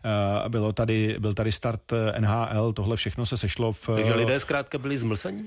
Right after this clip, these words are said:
Speaker 1: Eh, já úplně nevím, jestli zmlsaní, ale, ale spíš se domnívám, že to má i, i určitou souvislost, eh, s nějakým, eh, disponibilním fondem, eh, pokud jde o, o peníze, které jsou lidé schopni v rámci tak krátkého intervalu, jako je jeden měsíc, investovat, eh, do, do,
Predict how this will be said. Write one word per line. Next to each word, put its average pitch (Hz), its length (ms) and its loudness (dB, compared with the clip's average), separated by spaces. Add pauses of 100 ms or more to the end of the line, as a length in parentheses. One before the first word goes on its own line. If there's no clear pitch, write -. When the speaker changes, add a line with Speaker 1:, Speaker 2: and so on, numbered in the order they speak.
(460)
Speaker 1:
Eh, 135 220 2 (320)
já 160 180 2
úplně 208 200 0
nevím, 180 260 2
jestli 180 200 0
zmlsaní, 147 500 0
ale, 151 160 2
ale 143 400 0
spíš - 240 -4
se 165 100 0
domnívám, 143 460 2
že 131 80 2
to 143 120 -2
má 131 380 0
i, 147 80 -2
i 127 400 -2
určitou 139 380 0
souvislost, 120 680 -2
eh, 117 300 2
s - 80 -6
nějakým, 127 500 0 (100)
eh, 117 40 2
disponibilním 123 720 0
fondem, 120 500 0 (120)
eh, 113 40 0
pokud 113 240 -4
jde 120 300 0
o, 110 240 0
o 107 280 0
peníze, 123 400 0
které 120 300 0
jsou 120 200 -2
lidé 113 260 2
schopni 120 400 -2
v 113 60 0
rámci 107 340 0
tak - 180 -4
krátkého 113 500 -2
intervalu, 113 440 2
jako 113 200 0
je 117 260 2
jeden 107 220 0
měsíc, 107 420 0
investovat, 113 680 -2
eh, 110 300 2
do, 107 200 0
do, 107 320 0